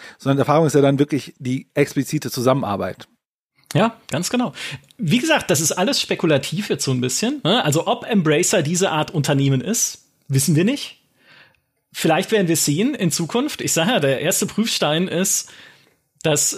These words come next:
Speaker 2: dass, äh, ja, wenn man so will, das nächste Tomb Raider, was sie einfach machen. Weil jetzt, also auf der
Speaker 1: <laughs>
Speaker 2: Marke liegt halt
Speaker 1: Kein
Speaker 2: Druck.
Speaker 1: Pressure.
Speaker 2: Naja, viele von diesen Marken, die Embracer bisher hatte, waren ja alt.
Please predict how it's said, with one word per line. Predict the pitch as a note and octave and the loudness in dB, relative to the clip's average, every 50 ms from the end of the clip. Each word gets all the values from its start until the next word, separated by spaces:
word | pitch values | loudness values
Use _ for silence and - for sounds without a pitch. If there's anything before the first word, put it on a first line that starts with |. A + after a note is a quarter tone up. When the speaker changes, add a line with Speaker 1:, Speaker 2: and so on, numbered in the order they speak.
| - C#3+ | -4 -2
Speaker 2:
dass, | C#3 C3 C3 - - - E3+ - - | 0 0 0 0 -2 -4 -6 -8 -10
äh, | C#3+ C#3 C3+ B2+ B2 B2 | -8 -6 -4 -4 -4 -2
ja, | C3 C#3 C#3+ B2 A2+ B2+ | 0 0 0 0 -2 -6
wenn | B2 - A#2+ A#2+ C3 C3 B2+ B2+ C#3 C3 | -8 -8 -8 -8 -8 -4 0 2 2 2
man | C3 C3+ | 2 2
so | C3 B2+ | 2 2
will, | A#2+ D3+ | 2 2
das | F3+ G3 - - | 2 2 2 0
nächste | D3+ D3 - F3 | 0 0 0 0
Tomb | - G3 C4 D4+ | 2 2 2 2
Raider, | C#4+ B3+ F#3+ D3 C3+ B2+ | 2 2 2 2 2 0
was | D3 - | 0 0
sie | - D#3 | 0 0
einfach | B2+ C3 - C#3 A#2 | 0 0 0 0 0
machen. | A#2+ A#2 - - G#2 - - - - - C#3 | 0 -2 -4 -6 -8 -10 -14 -18 -18 -12 -4
Weil | - C#3+ C#3+ C#3 | 0 0 0 2
jetzt, | C3 D3 G#3+ B3 - - - - - - - - - - | 2 0 -2 0 0 -2 -2 -2 -4 -6 -8 -8 -6 -4
also | F3 D#3 F3+ - - - F#3+ C#3+ - A3 | 0 0 0 0 -2 -4 -8 -6 -2 0
auf | F#3 E3+ - - | 0 2 0 0
der | - F#3+ F#3+ C4 D4 | 0 0 2 2 2
Speaker 1:
<laughs> | A#3+ | 2
Speaker 2:
Marke | A3 F3 F3+ G#3 - - B3 | 0 0 0 -2 0 0 0
liegt | G3+ C#3+ D3 G3+ A#3+ - - - | 2 2 2 0 0 -2 -2 0
halt | A3 G#3+ G3+ | 0 0 0
Speaker 1:
Kein | - C#3 D3 | 0 0 0
Speaker 2:
Druck. | D3+ D3 E3+ E3+ - - | 2 2 2 2 2 0
Speaker 1:
Pressure. | C#3+ B2+ C3+ - - A#2 A2+ A2+ - _ - - G#3+ - | 0 -2 -2 -2 -4 -4 -6 -6 -8 _ -10 -10 -4 -2
Speaker 2:
Naja, | G#3 C#4 C4+ | 0 0 0
viele | - - - G#3 C4+ E4+ E4 | 0 0 0 0 2 2 2
von | - D4 A3+ | 0 0 0
diesen | G#3 F3 F3 D#3+ | 2 2 2 2
Marken, | D3 E3+ G3+ G#3 - E3+ | 2 2 0 0 0 0
die | D3+ | 0
Embracer | - C3 D3 D3+ C#3+ C#3 - D3 | 0 0 2 0 0 2 0 0
bisher | C3 B2+ - - A#3 C#4 - | 0 0 0 0 0 0 0
hatte, | D3 C3+ - E3 | 0 0 0 0
waren | C3+ C3+ C#3+ | 0 0 0
ja | C#3+ C#3+ C#3+ | 0 0 -2
alt. | - - D#3+ C3 A#2+ A2 - - | -2 -2 -2 -2 -2 -4 -6 -10